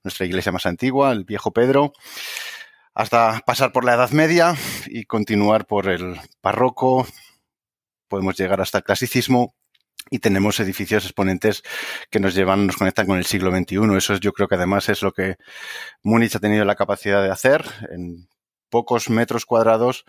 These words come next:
realizar realmente un viaje por todos estos estilos arquitectónicos.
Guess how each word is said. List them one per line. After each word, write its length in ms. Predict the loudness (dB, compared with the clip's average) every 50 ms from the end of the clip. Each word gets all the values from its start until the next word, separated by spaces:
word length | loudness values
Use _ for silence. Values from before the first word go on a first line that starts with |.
| _ -20 -20 -20 -20 -20 _ _
realizar 440 | -4 -2 -2 -2 0 2 0 0 0
realmente 720 | -2 -6 -2 0 0 0 2 0 -2 0 2 2 2 2 0 -4 -12 _ _ _ _
un 200 | _ -8 -6 -2
viaje 320 | 0 2 0 2 0 -2 -4
por 140 | -4 -8
todos 220 | -6 -8 -8 -8 -6
estos 260 | -8 -6 -6 -6 -6
estilos 380 | -6 -6 -8 -6 -6 -4 -6 -6
arquitectónicos. 800 | -6 -6 -8 -10 -10 -8 -6 -8 -6 -6 -8 -10 -10 -12 -16